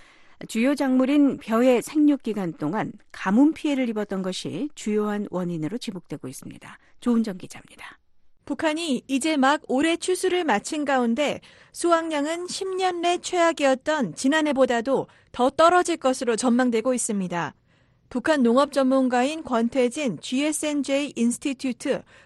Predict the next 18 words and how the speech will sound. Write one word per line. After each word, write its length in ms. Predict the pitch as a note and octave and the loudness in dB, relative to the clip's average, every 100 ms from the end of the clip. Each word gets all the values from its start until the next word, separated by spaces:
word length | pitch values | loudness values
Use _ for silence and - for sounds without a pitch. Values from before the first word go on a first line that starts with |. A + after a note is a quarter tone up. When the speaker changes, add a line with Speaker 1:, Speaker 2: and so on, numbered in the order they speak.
| - | -8
Speaker 2:
북한 400 | C4 - E4 E4 | -6 -2 -2 -2
동북아 540 | C#4+ B3 C#4 C#4+ C#4+ | -2 0 0 0 0
연구원장은 840 | F#3+ G3 C4 B3+ A#3+ A#3 C4+ D4+ | 0 0 2 2 0 -2 -2 -4
이십구 440 | A3+ A3 C#4 - B3+ | -4 -4 -6 -6 -2
일 120 | D4+ | -2
브이오에이에 760 | B3+ B3 A#3+ A3+ G#3+ A#3+ A3+ - _ - - _ | 0 2 2 2 -2 -2 -4 -6 _ -20 -20 _
올해 240 | - C#4+ E4+ | 0 0 0
북한 340 | C#4 F4 E4+ | -2 -2 -4
수확량은 760 | E4+ D#4 D4+ D4 C#4 C#4 E4+ B3+ | -2 -2 0 0 0 -2 -4 -2
지난해보다도 960 | B3+ C4+ D#4+ D#4+ C4+ B3+ A#3 D4 E3+ - - - | 2 2 2 0 0 0 -2 -2 -4 -6 -20 -12
십만 420 | - E4 E4+ E4+ | -6 -4 -4 -4
톤에서 500 | E4 C#4 C4+ D4 D4+ | -4 -2 0 2 0
이십만 580 | - A#3 B3+ D#4+ D#4 D4+ | -2 -4 -2 -2 -2 -4
톤은 320 | D4 C4 D#4 | -2 -2 -4
더 160 | D#4+ A3 | -4 -4
떨어질 480 | G#3+ D4 D#4+ F4 E4 | -4 -2 0 0 -2
것이라고 540 | D4 B3+ D4 A#3+ A3+ | -2 -2 0 -2 -2
밝혔습니다. 840 | C4+ G#3+ A3 - F#3+ F3 D#3+ D3+ | -4 -6 -6 -6 -6 -6 -6 -8